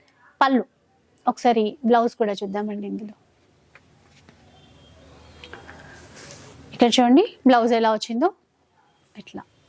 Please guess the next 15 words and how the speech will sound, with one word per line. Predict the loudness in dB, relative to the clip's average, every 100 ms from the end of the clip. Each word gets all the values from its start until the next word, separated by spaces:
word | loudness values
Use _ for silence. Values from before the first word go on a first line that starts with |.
| _
ఓకే, | _ -4 -4 -6 _ -20 -2 4
ఇది | 4 4 2
బ్యాక్ | 0 0
సైడ్ | 0 2
అట్లా | 0 -2
పెట్టుకోవడానికి | -2 -6 -4 -2 -2 -4 -6
కూడా | -2 0 0 -2 -6
చిన్న | -2 2 2
ఫ్లవర్ | 2 0 0 -2
డిజైన్ | -4 -6 -8
ఇచ్చారు, | -10 -12 -10 -8
హ్యాండ్ | -8 -6
పర్పస్ | -6 -6 -8 -10
ఇట్లా | -6 -4 -6 _ _ _ _ _ _ 2
బాగుందండి. | 4 4 2 0 -6